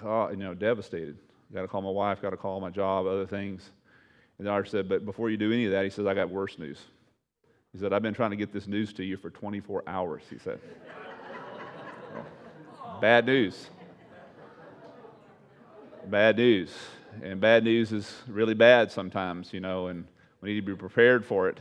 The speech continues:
Uh, someday, and today, in sp-, in fact, particular, Jesus has got some bad news for us. Bad news if we think being moral is all that matters. Uh, some bad news. Jesus has got some rough news for that.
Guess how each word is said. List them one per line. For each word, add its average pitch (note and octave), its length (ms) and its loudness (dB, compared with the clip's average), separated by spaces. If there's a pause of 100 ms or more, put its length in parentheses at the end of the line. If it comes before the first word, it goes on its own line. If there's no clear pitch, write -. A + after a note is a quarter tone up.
Uh, F2 300 -4 (1000)
someday, G#2+ 600 4
and F#2+ 160 -4
today, A#2 320 8
in G2 80 0
sp-, - 320 -6
in - 60 -12
fact, A#2 200 2
particular, A2 380 0
Jesus A2 300 -4
has G2+ 160 -10
got G#2 180 2
some G2+ 140 -6
bad G2+ 240 4
news A#2 260 0
for F2+ 220 -4
us. - 120 -12
Bad G#2+ 280 4
news G#2+ 400 -2
if G#2 420 -2 (760)
we G#2 160 -4
think G#2 320 -4
being G#2+ 240 -2
moral G2+ 560 4 (300)
is F#2+ 460 -8
all G2 180 0
that F#2 140 -4
matters. G2+ 560 -2 (260)
Uh, F#2 320 -12
some G2 220 -12
bad G2 240 4
news. F#2+ 200 -4
Jesus F#2+ 220 -10
has F2+ 60 -16
got F#2 180 -4
some F2 180 -14
rough F#2 440 0
news F2+ 340 -8
for F2 140 -12
that. F2 380 -6